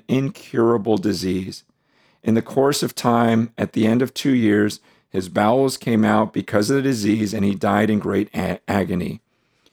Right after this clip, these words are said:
His people made no fire in his honor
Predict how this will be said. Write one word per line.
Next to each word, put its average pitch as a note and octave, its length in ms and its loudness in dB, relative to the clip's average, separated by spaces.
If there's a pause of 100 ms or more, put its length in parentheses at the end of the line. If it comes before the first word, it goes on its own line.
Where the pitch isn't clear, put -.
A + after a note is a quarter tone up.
(220)
His A2 180 0
people D3+ 460 0
made B2 320 2
no A#2+ 260 2
fire C#3+ 520 0
in C3 80 2
his C3 160 -2
honor G#2+ 500 2